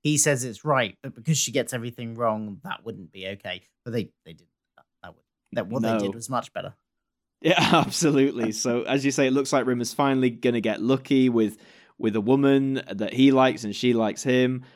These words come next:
Speaker 2: Um, but Lister comes back from the airlock <laughs> with, with the papers, ironically, uh, accidentally makes a trip and she falls into the airlock. And because she's wrong, she presses the buttons and she gets ejected into space.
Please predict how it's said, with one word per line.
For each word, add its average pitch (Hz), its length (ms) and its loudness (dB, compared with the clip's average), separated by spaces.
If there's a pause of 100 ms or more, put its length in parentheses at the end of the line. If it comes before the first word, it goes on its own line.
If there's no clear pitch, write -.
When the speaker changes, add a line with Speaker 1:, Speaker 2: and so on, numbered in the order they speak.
(240)
Speaker 2:
Um, 131 320 4
but 147 140 4
Lister 175 380 6
comes 170 300 2
back 165 300 0
from 147 220 -2
the 135 140 4
airlock 123 460 0
<laughs> - 0 -
with, 147 280 2 (180)
with 156 280 4
the 135 180 2
papers, 131 500 0
ironically, 104 760 -6 (500)
uh, 117 420 4 (420)
accidentally 147 760 2
makes 131 400 -2
a 120 60 0
trip 202 420 4 (420)
and 120 140 -10
she 143 180 6
falls 131 260 0
into 170 280 4
the 160 160 6
airlock. 156 560 4 (280)
And - 120 -10
because 120 280 0
she's 123 280 0
wrong, 123 260 2
she 123 180 -4
presses 127 440 -4
the 120 80 -6
buttons 113 580 -4 (400)
and 107 240 -4
she 104 140 -8
gets 101 260 -8
ejected 90 640 -10 (340)
into 82 360 -14
space. - 720 -12